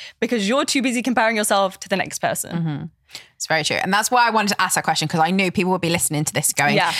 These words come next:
Speaker 2: "Yeah, Tam, but what if they've got money?
Speaker 1: Yeah.
Speaker 2: And what if they've got, like, you know, this career?" And I think 'cause that's the ultimate argument that everyone would just throw at you. Like, and I think that's why it's important to have, like, a two-way conversation, because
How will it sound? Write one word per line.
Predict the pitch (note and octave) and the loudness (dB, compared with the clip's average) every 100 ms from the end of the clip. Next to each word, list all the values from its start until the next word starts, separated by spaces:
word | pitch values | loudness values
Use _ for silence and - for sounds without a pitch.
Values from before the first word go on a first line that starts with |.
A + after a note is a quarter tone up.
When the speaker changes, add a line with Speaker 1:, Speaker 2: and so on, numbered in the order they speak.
| - | -4
Speaker 2:
"Yeah, | B3 B3 | -2 -2
Tam, | - - A3+ | -2 -2 -2
but | G#3+ - | -4 -4
what | B3+ C4+ | -2 -2
if | - | -2
they've | B3+ | -2
got | - B3+ | 0 0
money? | A3 A3+ G#3+ D#3 | 2 2 2 2
Speaker 1:
Yeah. | F3 | 2
Speaker 2:
And | G3 | 0
what | A#3 - | 0 -2
if | - | -2
they've | B3+ B3 | -2 0
got, | - A#3+ - | 0 0 2
like, | A#3 G#3+ G#3 - - - | 2 2 -2 -12 -18 -4
you | A#3 | 0
know, | A3 | 2
this | G3 G#3+ - | 2 0 0
career?" | G#3 G#3 F#3+ | 0 2 2
And | E3 | 2
I | |
think | G3+ G3+ | 0 -2
'cause | G#3+ | 0
that's | G3+ G3 - | 0 -2 -2
the | G3 - | -4 0
ultimate | - F#3 - | 0 0 0
argument | E3+ E3+ E3 D3+ | 2 2 0 -2
that | - | -2
everyone | D#3+ D3+ | 0 -2
would | C#3+ | -2
just | D3+ - | -2 0
throw | D3+ | 2
at | C3+ - | 0 -2
you. | F2+ - F2+ | -6 -4 0
Like, | G2+ A2+ - - - - | 0 0 -4 -12 -12 -4
and | F3+ | -2
I | |
think | F3+ F#3+ | 0 0
that's | F#3+ | 0
why | G3+ F#3 | 2 0
it's | C3+ | 0
important | F3+ - F#3+ A#2 C#3 | -2 -2 -2 -2 -2
to | - | -4
have, | - F3+ F3 | -2 -2 -2
like, | E3+ | -4
a | E3 | -4
two-way | - D#3+ C#3+ | -4 -2 -2
conversation, | D#3+ D#3 D#3 - D3 | -4 -2 -2 -2 -6
because | - D3+ | -4 -6